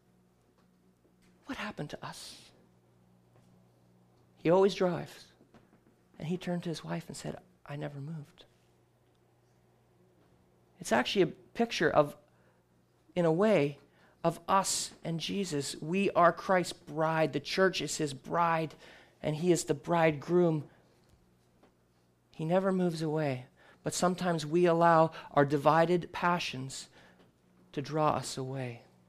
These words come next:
And we're called here to submit ourselves to the Lord once again, and he's gonna lay out a formula, or so, a formula, so to speak,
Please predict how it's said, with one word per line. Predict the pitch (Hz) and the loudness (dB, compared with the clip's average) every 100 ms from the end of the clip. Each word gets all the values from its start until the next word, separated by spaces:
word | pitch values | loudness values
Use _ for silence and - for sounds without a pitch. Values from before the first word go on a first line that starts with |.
| - - _ _ _ _ _ - | -20 -20 _ _ _ _ _ -2
And | - | 2
we're | 160 | 2
called | - 180 190 | 4 6 6
here | - 190 | 4 2
to | 175 160 | 2 -2
submit | 151 - - 151 160 185 - | -2 -4 -4 -2 2 2 4
ourselves | 196 190 - 175 175 - | 2 2 0 0 0 -4
to | |
the | 185 | -2
Lord | 170 156 160 156 | 0 2 2 2
once | 160 160 | -2 -4
again, | 180 139 135 127 135 - - - | -8 -6 -4 -4 -6 -12 -6 -2
and | 151 | 0
he's | 151 139 | 0 2
gonna | 170 143 | 4 4
lay | 143 170 202 | 6 6 8
out | 170 147 160 - - _ _ _ _ _ _ _ _ _ _ _ _ | 8 6 4 0 -20 _ _ _ _ _ _ _ _ _ _ _ _
a | 143 | -12
formula, | - - 190 196 175 143 143 147 - | -8 2 4 6 6 8 8 6 0
or | 147 143 - | 6 6 6
so, | - - 185 | 0 -2 4
a | 147 135 | 6 6
formula, | - 185 190 165 | 4 4 4 2
so | 156 185 180 | 2 2 2
to | |
speak, | 160 - 156 131 - | 0 -2 0 -2 -4